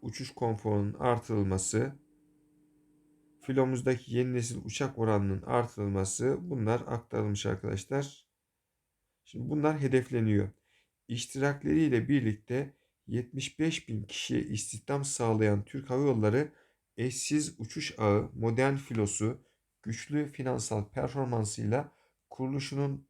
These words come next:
doksanıncı, Cumhuriyetimizin de yüzüncü yılında olduğu gibi önümüzdeki on yılda da sektörüne yön veren bir marka olarak bayrağımızı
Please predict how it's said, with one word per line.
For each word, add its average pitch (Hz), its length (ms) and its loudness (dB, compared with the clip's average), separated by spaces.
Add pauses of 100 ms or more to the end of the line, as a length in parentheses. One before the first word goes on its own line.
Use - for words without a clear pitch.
doksanıncı, 123 840 -2 (380)
Cumhuriyetimizin 135 1120 -2
de 101 260 2
yüzüncü 135 500 -2
yılında 117 360 2
olduğu 127 380 0
gibi 135 440 -2 (440)
önümüzdeki 139 640 -4 (120)
on 156 260 0
yılda 120 460 2
da 131 280 0 (160)
sektörüne 123 800 0
yön 135 220 2
veren 110 460 2
bir 131 120 -2
marka 135 400 0
olarak 104 360 0
bayrağımızı 127 760 2